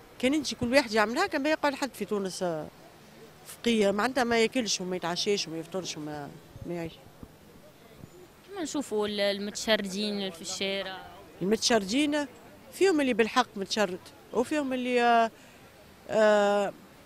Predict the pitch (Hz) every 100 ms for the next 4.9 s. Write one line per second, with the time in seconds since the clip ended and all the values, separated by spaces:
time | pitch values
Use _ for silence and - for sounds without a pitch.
0 | - - 196 285 285 240 226 226 226 220
1 | 214 226 185 220 208 202 180 - - -
2 | - 202 247 - 175 - - - 165 214
3 | 190 160 175 180 156 175 220 247 - 349
4 | 349 381 339 294 226 220 202 185 180